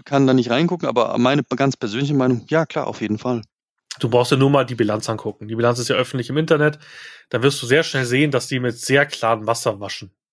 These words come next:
Speaker 1: Hm.
Speaker 2: und kochen.
Speaker 1: Hm.
Speaker 2: Also, das ist jetzt kein, kein Konzern, der sagen kann, Magic kann sich erlauben, dass D and D mal nicht läuft. Dass
Speaker 1: Hm.
Speaker 2: einfach mal ein Abenteuerband komplette Ro-, Rotze ist und sie nicht verkauft kriegen. Das können, das interessiert,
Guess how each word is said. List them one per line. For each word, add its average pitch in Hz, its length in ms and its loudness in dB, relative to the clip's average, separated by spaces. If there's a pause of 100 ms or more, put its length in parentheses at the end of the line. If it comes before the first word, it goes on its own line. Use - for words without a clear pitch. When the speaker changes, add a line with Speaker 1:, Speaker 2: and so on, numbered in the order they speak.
Speaker 1:
Hm. 113 320 4
Speaker 2:
und 107 100 -12
kochen. 110 320 0
Speaker 1:
Hm. 101 180 0 (220)
Speaker 2:
Also, 127 240 -2 (540)
das 135 100 -2
ist 170 80 2
jetzt 175 180 4
kein, 160 480 -2 (120)
kein 151 180 0
Konzern, 147 460 0
der 143 80 2
sagen 143 180 0
kann, 131 140 -6
Magic 151 360 -2
kann 135 200 -4
sich 143 140 -6
erlauben, 135 380 2
dass 131 300 -2 (480)
D 156 180 4
and 147 140 2
D 151 340 2 (380)
mal 143 180 2
nicht 147 160 0
läuft. 123 520 0 (180)
Dass 131 160 -2
Speaker 1:
Hm. 143 80 2
Speaker 2:
einfach 147 160 2
mal 135 180 2
ein 131 60 2
Abenteuerband 135 540 2
komplette 139 420 -2
Ro-, 120 240 2
Rotze 151 380 0
ist - 400 -2 (420)
und 143 140 0
sie 143 160 4
nicht 135 140 0
verkauft 110 440 -2
kriegen. 113 240 -8
Das 170 180 -2
können, 160 220 0
das 151 240 -6
interessiert, 180 480 0